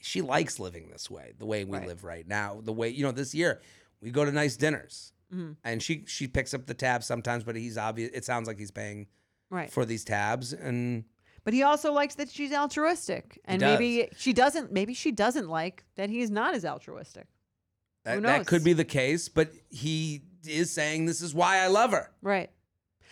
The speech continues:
Speaker 2: So it's kinda like, here's the thing: he could break up with her. He could meet a woman who's m-, more in his mind, uh, money driven or, or ambitious in a way, financially ambitious. Let's call
Speaker 1: Mm-hmm.
Speaker 2: it financially ambitious.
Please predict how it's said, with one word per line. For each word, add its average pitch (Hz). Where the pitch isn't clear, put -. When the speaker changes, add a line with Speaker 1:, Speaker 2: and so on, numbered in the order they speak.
Speaker 2:
So 359
it's -
kinda 392
like, 392
here's 403
the 392
thing: -
he 262
could 381
break 381
up 165
with 160
her. 160
He 214
could 247
meet 277
a 247
woman 190
who's 170
m-, 170
more 175
in 160
his 170
mind, 165
uh, -
money 196
driven 175
or, 165
or 165
ambitious 180
in 175
a 165
way, 170
financially 180
ambitious. 151
Let's 123
call 143
Speaker 1:
Mm-hmm. 156
Speaker 2:
it -
financially 151
ambitious. 139